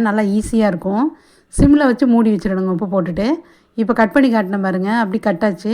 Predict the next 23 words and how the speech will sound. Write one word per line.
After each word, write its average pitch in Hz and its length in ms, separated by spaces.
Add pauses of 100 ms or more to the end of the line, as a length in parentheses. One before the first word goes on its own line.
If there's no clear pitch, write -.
(720)
இப்போ 247 260
தேவையான 262 300
அளவு 233 260
ரெண்டு 208 180
ஸ்பூன் 240 240
மிளகாத்தூள் 202 460
போடுறேங்க. 190 280 (100)
அவங்கவுங்க 233 320 (100)
தேவையான 226 320
அளவு 220 200
காரம் 196 280
போட்டுக்குங்க. 180 420 (600)
நான் 220 180
ரெண்டு 226 180
ஸ்பூன் 233 280
போடுறேன். 190 380 (920)
போட்டு 247 260 (100)
அதை 214 180
வந்து 247 180
இந்த 220 180
நடுவுல 226 300
உள்ள 196 100 (100)
எண்ணெயிலே 220 300